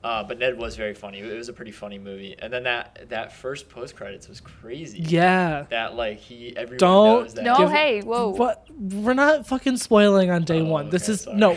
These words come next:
Speaker 2: this is not how we're doing this.
Speaker 1: If you haven't
Speaker 2: <laughs>
Speaker 1: seen Spider-Man Far From Home, you know, go see it.
Speaker 2: There was one scene, though, at the end when they're, um, back at the airport in, was that LaGuardia?
Speaker 3: Newark,
Speaker 2: J F K?
Speaker 3: Newark.
Speaker 2: Newark? Yeah, yeah, Newark. Um,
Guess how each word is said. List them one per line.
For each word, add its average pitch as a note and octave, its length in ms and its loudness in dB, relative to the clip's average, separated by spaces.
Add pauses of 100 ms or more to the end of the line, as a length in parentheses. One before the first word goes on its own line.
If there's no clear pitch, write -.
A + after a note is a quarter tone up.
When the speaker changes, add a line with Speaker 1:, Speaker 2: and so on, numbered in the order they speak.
(120)
Speaker 2:
this G3+ 180 2
is G3+ 140 -6
not A3 180 4
how A3+ 120 4
we're A3 160 2
doing E3+ 340 0
this. - 420 -6
Speaker 1:
If C#3 160 -12
you D#3+ 140 -8
haven't D#3 300 0
Speaker 2:
<laughs> - 140 -14
Speaker 1:
seen D3+ 640 -2
Spider-Man B2+ 760 -6
Far B2+ 200 -6
From B2 140 -16
Home, B2 340 -10
you C3 120 -16
know, A2 240 -14 (380)
go A#2+ 120 -14
see A2 220 -18
it. A2+ 200 -16 (440)
Speaker 2:
There G#3 160 4
was G3+ 340 4
one F3+ 320 0
scene, D#3+ 380 -6
though, D3+ 240 -6
at D3+ 180 -8
the D#3+ 220 -8
end D3+ 240 -8
when C#3+ 180 -10
they're, D3 320 -8
um, D3 300 -10
back D#3 280 -6
at F3 80 -12
the D3+ 160 -8
airport E3 640 -6 (300)
in, D3+ 460 -10 (120)
was F3 100 -8
that D3+ 120 -6
LaGuardia? D#3 640 -6 (640)
Speaker 3:
Newark, E3 180 0
Speaker 2:
J - 20 -4
F G3+ 60 -18
K? D#3+ 240 -4
Speaker 3:
Newark. D#3+ 160 -4
Speaker 2:
Newark? E3+ 320 0
Yeah, F3+ 80 4
yeah, D#3+ 120 -2
Newark. D3+ 420 -10 (460)
Um, D#3+ 440 0